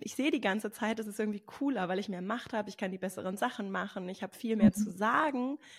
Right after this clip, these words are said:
Speaker 1: wenn ich eben mit Männern assoziiert werde oder so mit diesen männlichen. Warum sollte ich mich so auf das Niveau eines Mädchens begeben, ne? Wenn ich ja sehe, dass das wie so ein Downgrade ist. Und das ist mir
Speaker 2: Ja.
Speaker 1: total hängen geblieben,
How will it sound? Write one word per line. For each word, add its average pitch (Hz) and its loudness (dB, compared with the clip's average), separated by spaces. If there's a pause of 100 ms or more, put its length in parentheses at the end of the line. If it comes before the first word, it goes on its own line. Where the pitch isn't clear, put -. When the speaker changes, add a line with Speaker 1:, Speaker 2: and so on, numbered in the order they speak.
(140)
Speaker 1:
wenn 202 -2
ich 208 -6
eben 196 -4
mit 190 -8
Männern 214 4
assoziiert 180 -2
werde 180 2
oder 185 0
so 170 -8
mit 170 -4
diesen 175 -2
männlichen. 202 4 (240)
Warum 208 0
sollte 208 2
ich 220 -4
mich 220 -2
so - -2
auf 190 -2
das 202 0
Niveau 202 6
eines 196 2
Mädchens 233 4
begeben, 160 -4
ne? 226 0
Wenn 220 4
ich 208 -4
ja 190 4
sehe, 208 4
dass 180 2
das - -4
wie 202 -2
so 196 -4
ein 190 -6
Downgrade 196 6
ist. - -10 (440)
Und 196 -2
das 208 2
ist 220 6
mir 208 10
Speaker 2:
Ja. - 4
Speaker 1:
total 220 0
hängen 233 0
geblieben, 170 -4